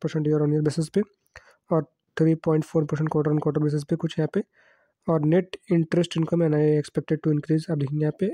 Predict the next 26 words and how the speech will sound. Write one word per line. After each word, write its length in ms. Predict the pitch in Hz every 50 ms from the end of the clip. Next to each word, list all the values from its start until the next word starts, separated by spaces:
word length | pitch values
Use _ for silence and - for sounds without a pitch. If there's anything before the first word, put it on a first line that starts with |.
| 339 -
एनआईए 200 | 160 156 156 165
का 140 | 156 - 170
एक्सपेक्ट 340 | 156 160 - - - 151 -
किया 100 | - 165
जा 60 | 160
रहा 60 | 160 160
है 40 |
कितना 260 | 151 - 151 151 160 160
इंक्रीज 260 | 156 151 160 160 151
होने 120 | 156 160
का, 100 | 156 196
ट्वेंटी 300 | 196 - 165 147 143 156
सेवन 220 | 147 151 151 147 143 -
पॉइंट 200 | 151 147 143 - -
टू 80 | 151 139 -
परसेंट 260 | 143 131 - 151 139
का 100 | - 202 - -
year 100 | 180 160 147
on 100 | 147 147
year 100 | 143 139
basis 160 | 139 143 143 - -
पे, 80 | 202 - _ _ _ _ _ _ _ _ _ _ _ _ _ -
फ़ाइव 200 | - 160 170 165 -
पॉइंट 200 | 180 170 165 160
एट 100 | 165 156 -
परसेंट 320 | 170 156 - 170 165 170